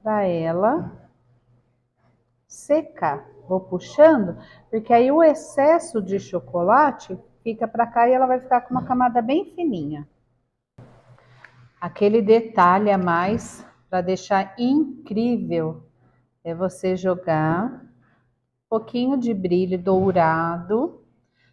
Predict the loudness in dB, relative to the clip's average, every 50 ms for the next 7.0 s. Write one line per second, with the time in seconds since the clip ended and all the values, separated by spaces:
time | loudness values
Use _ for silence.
0 | _ _ _ -4 -2 -2 -2 -2 -2 0 0 -2 -2 -4 -6 -8 -8 -10 -8 -2
1 | 0 0 0 2 2 2 2 2 0 -6 -6 -4 -4 -4 -4 -4 -8 -10 -14 -18
2 | -8 -6 -4 -2 -2 -4 -6 -8 -14 -20 -18 -18 -12 -2 0 0 0 0 -2 -6
3 | -14 -20 -20 _ _ _ _ _ _ _ _ _ _ _ _ _ _ _ _ 0
4 | 2 2 4 4 2 2 2 2 2 2 2 2 0 -4 -12 -20 -18 _ -6 -4
5 | -4 -4 -4 0 2 2 2 2 0 -4 -4 -4 -4 -2 0 4 6 6 6 6
6 | 4 0 -2 2 4 6 6 6 6 4 4 4 2 0 -2 -6 -10 -12 -12 -14